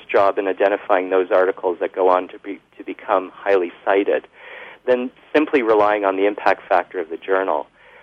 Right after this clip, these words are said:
I think part of the problem with the Faculty of a Thousand is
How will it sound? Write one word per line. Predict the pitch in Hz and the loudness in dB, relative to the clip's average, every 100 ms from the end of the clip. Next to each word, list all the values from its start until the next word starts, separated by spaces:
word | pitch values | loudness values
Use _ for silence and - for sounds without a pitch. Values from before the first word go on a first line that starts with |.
| - | -4
I | |
think | 117 131 | 0 0
part | - - 170 | -2 -2 0
of | 185 | 2
the | 120 | 0
problem | - 110 95 104 98 | 0 0 0 -2 -4
with | 95 | -6
the | 104 - | -8 -2
Faculty | 107 - 98 | -2 -2 -8
of | 90 | -6
a | 92 | -6
Thousand | - 107 110 101 87 - - _ _ - | 0 2 2 -2 -10 -14 -20 _ _ -2
is | 120 | -2